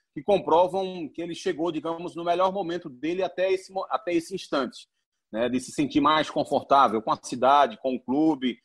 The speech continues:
com ele próprio, né? Acho que o fato dele ter decidido esse último jogo foi importante,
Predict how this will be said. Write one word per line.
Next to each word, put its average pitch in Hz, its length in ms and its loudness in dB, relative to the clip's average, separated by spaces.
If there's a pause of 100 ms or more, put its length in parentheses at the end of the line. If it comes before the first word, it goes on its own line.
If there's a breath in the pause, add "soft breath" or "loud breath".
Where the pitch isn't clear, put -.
(160)
com 156 160 0
ele 156 240 0 (100)
próprio, 139 640 4 (240)
né? 123 280 -6
Acho 135 160 -4
que - 60 -10
o - 20 -8
fato 151 280 0
dele 147 160 -4
ter 143 160 -4
decidido 143 640 -4
esse 131 160 -6
último 131 260 -4
jogo 131 300 0
foi 147 160 -4
importante, 127 560 -2